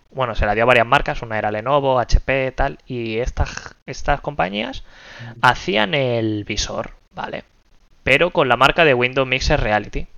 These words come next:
Speaker 2: Sí, sí, sí.
Speaker 1: ¿Y qué pasa?
Speaker 2: Por favor,
Speaker 1: Que
Speaker 2: qué
Speaker 1: llegó
Speaker 2: locura.
Speaker 1: una época que dijo, bueno, a lo mejor dos años después de haber invertido tanto dinero en esto,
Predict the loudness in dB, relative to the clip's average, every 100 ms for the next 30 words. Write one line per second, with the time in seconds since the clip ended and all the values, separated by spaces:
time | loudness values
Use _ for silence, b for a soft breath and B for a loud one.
0 | -20 _ _ -20 _ _ -12 -12 -12 -14
1 | -16 -18 B B B B B 2 6 6
2 | 4 0 b b b b b -20 -18 -18
3 | -8 -4 -2 -4 -4 -6 -8 -6 -2 2
4 | 2 2 -2 -2 -6 -10 _ _ _ _
5 | _ _ _ _ -4 -2 0 -4 -6 -4
6 | -4 -4 -6 -6 -6 -2 0 6 6 4
7 | 0 -4 -4 -2 -2 0 2 2 0 -2
8 | -4 -8 -6 -4 -4 -4 -6 -6 -6 -6
9 | -8 -10 -12 -14